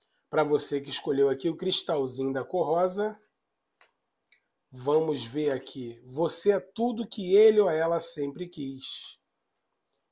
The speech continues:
E essa pessoa vem te pedir uma chance ou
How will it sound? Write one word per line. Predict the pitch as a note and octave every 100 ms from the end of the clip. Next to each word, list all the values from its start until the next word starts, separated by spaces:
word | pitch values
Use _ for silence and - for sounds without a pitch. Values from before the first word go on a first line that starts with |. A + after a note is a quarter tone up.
| -
E |
essa | C3+ C3 D3+
pessoa | D3+ C3 - D3
vem | C3+ E3
te | -
pedir | D#3 B2+ C3+
uma | C#3 E3
chance | - - G#3 A3 G#3+ - A3+ A#3+ -
ou | - G3+ A3+ C#4+ C#4+